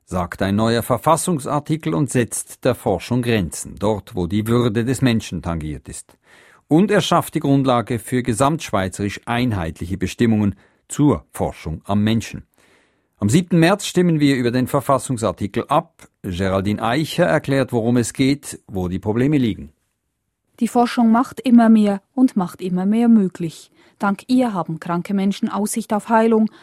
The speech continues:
Speaker 2: haben Kranke ein lebenswerteres Leben. Wenn immer mehr möglich ist, stellen sich immer dringender moralisch-ethische Fragen. Und umso dringender werde es, auf nationaler Ebene zu definieren, was erlaubt sein soll und was nicht,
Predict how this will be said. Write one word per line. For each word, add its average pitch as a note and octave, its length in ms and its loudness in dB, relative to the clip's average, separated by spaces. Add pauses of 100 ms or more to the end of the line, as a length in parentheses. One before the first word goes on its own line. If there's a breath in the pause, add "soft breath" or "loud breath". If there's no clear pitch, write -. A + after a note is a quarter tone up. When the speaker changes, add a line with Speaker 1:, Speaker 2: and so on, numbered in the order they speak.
Speaker 2:
haben E3+ 260 -4
Kranke F#3+ 400 -2
ein G#3+ 120 2
lebenswerteres F3+ 880 -2
Leben. F3 480 -2 (520 soft breath)
Wenn A#3+ 120 4
immer C4 260 8
mehr A#3 200 6
möglich A#3 480 4
ist, C#4+ 260 0
stellen G#3 380 4
sich C4 300 0
immer G3 220 2
dringender F#3+ 460 0
moralisch-ethische G3+ 1040 -2
Fragen. E3+ 520 -2 (440 soft breath)
Und G#3 160 0
umso G#3 260 2
dringender B3 480 6
werde G3 320 0
es, G#3+ 320 -2 (180 soft breath)
auf A3 140 -4
nationaler F#3+ 680 2
Ebene G#3 380 0
zu - 140 -4
definieren, A#3 600 8 (220 soft breath)
was F#3+ 240 0
erlaubt G3+ 420 0
sein F3+ 240 0
soll E3 180 -4
und F3 180 -2
was G#3+ 220 2
nicht, A3+ 320 4